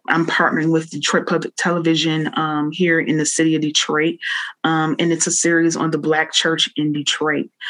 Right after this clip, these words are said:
Um, and that project for me,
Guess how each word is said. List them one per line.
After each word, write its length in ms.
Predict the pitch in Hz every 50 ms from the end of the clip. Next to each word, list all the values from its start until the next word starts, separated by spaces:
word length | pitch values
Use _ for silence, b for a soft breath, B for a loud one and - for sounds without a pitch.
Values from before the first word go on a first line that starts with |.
| B B B B B B -
Um, 280 | 180 175 170 - - - -
and 400 | 202 202 190 190 185 - - - -
that 480 | - 180 170 214 233 294 330 320 233 - - _ -
project 800 | - - - 214 208 226 220 196 202 180 175 170 - - - -
for 180 | - 175 170 170
me, 480 | 170 170 170 170 170 170 165 - -